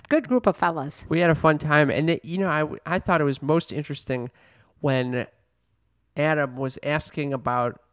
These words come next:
Speaker 2: how to spice it up in the bedroom.
Speaker 1: I agree.
Speaker 2: A-, and it dawned on me, 'cause he's describing how his wife doesn't even like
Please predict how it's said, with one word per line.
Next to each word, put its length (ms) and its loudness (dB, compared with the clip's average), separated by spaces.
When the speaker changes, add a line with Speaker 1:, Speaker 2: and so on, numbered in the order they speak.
Speaker 2:
how 380 4
to 160 -6
spice 400 -2
it 80 -10
up 140 0
in 80 -2
the 80 0
bedroom. 520 -2
Speaker 1:
I 140 -2
agree. 360 0
Speaker 2:
A-, 40 0
and 100 4
it 140 0
dawned 320 6
on 180 2
me, 380 -2
'cause 160 -4
he's 160 -4
describing 640 0
how 300 -4
his 240 -8
wife 540 -4
doesn't 260 2
even 200 -2
like 340 2